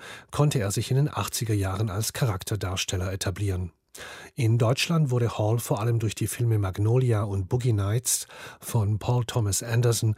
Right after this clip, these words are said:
und seine Auftritte in den Sitcoms Seinfeld und Modern Family bekannt. Unternehmer Elon Musk will diese Woche erstmals seit Ankündigung der geplanten vierundvierzig Milliarden Dollar schweren Übernahme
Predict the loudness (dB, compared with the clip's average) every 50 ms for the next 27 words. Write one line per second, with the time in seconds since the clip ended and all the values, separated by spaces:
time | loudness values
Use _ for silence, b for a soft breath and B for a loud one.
0 | B B B B B B 0 2 4 4 4 4 2 2 0 0 -2 -4 -4 -4
1 | -4 -4 -4 -2 0 0 0 0 0 0 2 2 2 2 2 0 -2 -2 -4 -6
2 | -6 -6 -4 -4 -2 -2 -2 -2 -2 -6 -8 -4 -2 0 2 2 2 2 0 0
3 | 0 0 0 0 -2 0 2 2 2 2 2 0 0 2 2 2 0 -2 -4 -2
4 | 0 0 2 2 0 0 -2 -4 -6 -6 -6 -6 -6 -8 -10 -12 _ _ _ _
5 | _ _ _ _ _ _ _ _ _ _ B B B B B B B B B B
6 | B B B B B 2 4 6 6 6 8 8 8 6 6 4 4 4 4 4
7 | 4 4 4 2 0 -2 -4 -2 0 0 0 2 2 2 2 2 2 2 0 0
8 | -2 -4 -2 -2 0 -2 0 0 0 0 0 2 0 0 0 -2 -2 -2 -2 -2
9 | -2 -4 -4 -6 -4 -2 0 0 0 0 -2 0 0 0 2 2 0 0 0 0
10 | -2 -2 -2 -2 -4 -4 -2 -2 0 0 0 -2 -2 0 -2 -2 -2 -2 -6 -4
11 | -2 0 0 0 -2 -4 -4 -4 -4 -4 -6 -4 -2 -2 0 0 0 0 -2 0
12 | 0 0 0 0 0 0 0 0 0 -2 -2 -2 -2 0 0 -2 -2 0 2 2
13 | 4 4 4 2 2 2 2